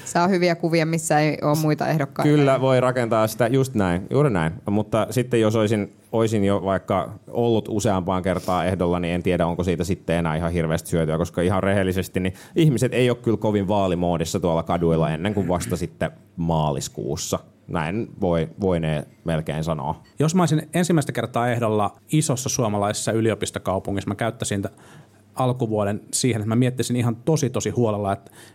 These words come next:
Speaker 3: mikä olisi semmoinen kiinnostava juttu, minkä mä voisin tehdä tai sanoa – jolla mä saisin, saisin itselleni näkyvyyttä, enkä menisi sinne,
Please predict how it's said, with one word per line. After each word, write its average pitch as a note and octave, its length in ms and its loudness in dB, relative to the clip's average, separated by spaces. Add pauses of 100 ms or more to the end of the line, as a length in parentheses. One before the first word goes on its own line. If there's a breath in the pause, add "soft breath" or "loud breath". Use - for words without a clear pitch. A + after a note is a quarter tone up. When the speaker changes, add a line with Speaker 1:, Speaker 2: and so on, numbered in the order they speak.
Speaker 3:
mikä D3 320 2
olisi A#2 260 -2
semmoinen A#2+ 320 2
kiinnostava G#2+ 680 0
juttu, G#2 360 -4
minkä F#2 220 -6
mä F#2+ 120 -4
voisin G2 300 -2
tehdä - 300 -4 (120)
tai E2 180 -6
sanoa – F#2 440 -6 (520 soft breath)
jolla F#2 220 0
mä F#2 100 -2
saisin, F#2 480 -4 (100)
saisin F#2+ 380 -4
itselleni F#2+ 400 -4
näkyvyyttä, F2+ 560 -6
enkä F#2+ 180 -2
menisi G2 300 -4
sinne, F#2+ 240 -4